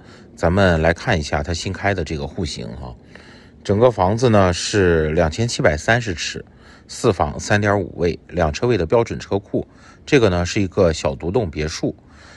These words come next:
它的整个客厅呢都是有这种环绕型的窗户，围绕着它中心的这个院子来建的。大家好，我是在洛杉矶做房产的 Chris 刘。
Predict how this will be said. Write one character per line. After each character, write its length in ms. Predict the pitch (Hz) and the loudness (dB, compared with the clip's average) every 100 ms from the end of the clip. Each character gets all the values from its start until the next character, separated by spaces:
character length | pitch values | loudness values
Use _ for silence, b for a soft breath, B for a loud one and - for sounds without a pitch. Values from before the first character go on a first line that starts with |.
| B - | B -4
它 120 | - | 2
的 200 | 151 113 | 6 4
整 280 | 90 80 80 | 2 -4 0
个 240 | 127 113 82 | 4 4 4
客 260 | - 135 | 2 2
厅 320 | 104 143 147 | 2 0 0
呢 340 | 135 95 80 73 b b b - | 2 2 0 -4 b b b 2
都 120 | 120 | 2
是 300 | - 107 85 | 2 0 0
有 140 | 76 | -2
这 100 | 73 | -2
种 140 | 98 78 | -2 -2
环 240 | - 85 | 0 2
绕 120 | 113 | 2
型 220 | 87 - | 0 -2
的 80 | 85 | -6
窗 260 | - 113 127 | -4 -2 -2
户， 240 | - - - b b - | -4 -12 -12 b b 0
围 120 | 92 | 4
绕 220 | 117 98 | 6 4
着 180 | 78 71 | 2 -6
它 200 | 85 82 | -2 -2
中 200 | 82 104 | 0 -4
心 160 | - 107 | -2 -2
的 80 | |
这 140 | 85 90 | -2 -2
个 100 | 87 | 0
院 220 | 117 92 | 2 2
子 100 | - | -2
来 140 | - - | -8 -6
建 260 | 107 76 | -4 -4
的。 120 | - - _ _ _ _ _ _ _ - | -8 -18 _ _ _ _ _ _ _ 4
大 100 | 123 | 6
家 140 | 131 | 6
好， 200 | 117 92 | 4 2
我 160 | 95 92 | 2 -2
是 200 | - 117 | 0 4
在 200 | 117 101 | 6 6
洛 120 | 110 | 2
杉 160 | 139 131 | -2 -2
矶 140 | 127 | -2
做 100 | 120 | -2
房 220 | 95 92 | -2 -4
产 200 | - 71 | -4 -4
的 140 | 65 73 | -6 -8
Chris 420 | - 98 80 - | -2 -2 -2 -8
刘。 260 | 57 50 | -10 -10